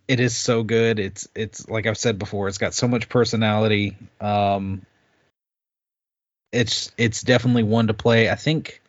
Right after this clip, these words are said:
it only took me about all in all twelve hours,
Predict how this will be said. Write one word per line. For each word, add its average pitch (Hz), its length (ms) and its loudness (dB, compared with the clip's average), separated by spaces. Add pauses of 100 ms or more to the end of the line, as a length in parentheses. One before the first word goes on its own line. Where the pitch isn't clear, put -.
(500)
it 110 40 -4
only 127 180 2
took 120 140 -4
me 120 120 0
about 120 280 2 (640)
all 123 260 4
in 120 100 2
all 117 800 4
twelve 135 720 0
hours, 214 760 2